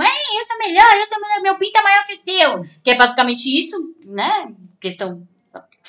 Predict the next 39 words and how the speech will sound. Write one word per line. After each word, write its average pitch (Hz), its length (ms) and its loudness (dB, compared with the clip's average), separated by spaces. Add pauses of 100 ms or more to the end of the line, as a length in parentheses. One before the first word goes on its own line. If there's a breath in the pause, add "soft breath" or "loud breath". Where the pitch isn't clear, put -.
(240 soft breath)
se - 100 0
a 202 40 2
gente 202 160 -6
for 196 120 -6
passar 196 240 -2
pra 196 120 -6
psicanálise, 233 680 2
é 285 40 2
mais 262 160 2
ou 269 60 -4
menos 262 280 -2
isso. 311 320 -4
Tipo, - 200 -12
um 240 100 -4
fica 254 200 -2
medindo 226 360 -8
pinto 240 380 -8
lá 202 180 0
um 196 100 -6
com 233 120 -10
o 247 40 -2
outro. 285 260 2 (260 loud breath)
E 339 80 -2
a 330 60 4
mulher, 339 240 2
ela 330 120 2
diz, 320 80 -6
"Não, 427 400 -4
gente, 277 380 -4
vamos 480 300 -8
ser 403 160 -2
adultos. 269 640 -4
Parem 415 320 -4
com 349 140 -6
isso, 294 240 -6
temos 330 200 -8
contas 311 320 -6
a 302 60 -2
pagar." 240 340 -4